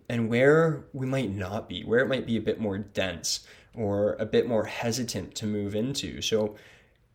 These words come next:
where we breathe determines different blood chemistry. It determines what hormones are being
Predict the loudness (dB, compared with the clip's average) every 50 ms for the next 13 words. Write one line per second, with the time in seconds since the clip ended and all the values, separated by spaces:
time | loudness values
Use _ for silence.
0 | _ 0 4 8 8 8 8 8 4 2 0 0 -2 -2 0 0 -2 0 0 0
1 | 0 0 -2 -8 -16 -20 -20 -20 -20 _ _ -10 -8 -6 -6 -4 0 2 2 4
2 | 4 4 2 4 2 2 2 2 0 0 -2 -4 -8 _ _ _ _ _ _ _
3 | _ _ _ _ _ _ _ _ _ _ _ -20 -18 -6 0 4 4 4 4 4
4 | 2 2 0 -8 -14 _ -8 -6 -4 -2 2 6 8 8 8 6 4 -2 -2 0
5 | 2 2 2 0 0 -2 -2 -2 0 0 0 0 -2 -2 -6 -6 -6 -4 -2 0
6 | 0 2 2 2 2 2 0 0 -4 -8 -12 -20 -20 -14 -2 4 6 6 6 4
7 | 0 -12 -14 -16 -18 -16 -8 0 6 10 10 10 10 10 6 6 4 2 0 0
8 | 0 0 0 0 0 -2